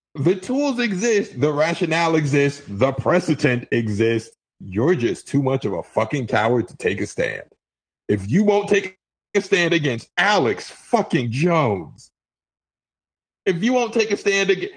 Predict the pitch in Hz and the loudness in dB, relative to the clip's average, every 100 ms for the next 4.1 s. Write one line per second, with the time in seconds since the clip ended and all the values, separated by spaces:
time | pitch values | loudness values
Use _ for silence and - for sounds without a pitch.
0 | - 156 226 226 208 196 185 180 - - | -10 -2 0 0 0 0 0 -2 -2 0
1 | 180 185 170 143 143 156 139 156 147 135 | 2 4 2 2 0 -2 -2 -2 0 -2
2 | - 147 143 131 120 131 123 - 143 180 | 0 0 2 2 2 0 -2 -4 0 0
3 | 196 262 254 147 117 107 98 - 101 107 | 2 2 4 2 2 2 0 -4 -4 -4